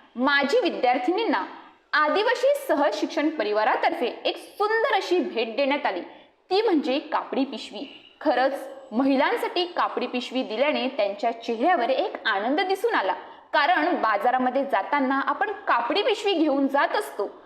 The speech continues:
आणि आता पुढे ह्या माजी विद्यार्थिनी आल्या होत्या, त्या बाजारामध्ये जातील तेव्हा कापडी पिशवी घेऊन जातील,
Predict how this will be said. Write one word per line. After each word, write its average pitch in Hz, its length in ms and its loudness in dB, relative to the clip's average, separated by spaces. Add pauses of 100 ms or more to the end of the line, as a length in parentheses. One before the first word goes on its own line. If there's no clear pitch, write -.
(240)
आणि 294 160 4
आता 440 420 2
पुढे 294 340 2
ह्या 285 140 2
माजी 247 440 0
विद्यार्थिनी 262 640 0 (100)
आल्या 208 240 2
होत्या, 240 320 0 (340)
त्या 370 100 4
बाजारामध्ये 302 760 2
जातील - 560 -2 (220)
तेव्हा 262 420 4
कापडी 233 500 -2
पिशवी 262 340 -2
घेऊन 240 360 0
जातील, 330 260 -2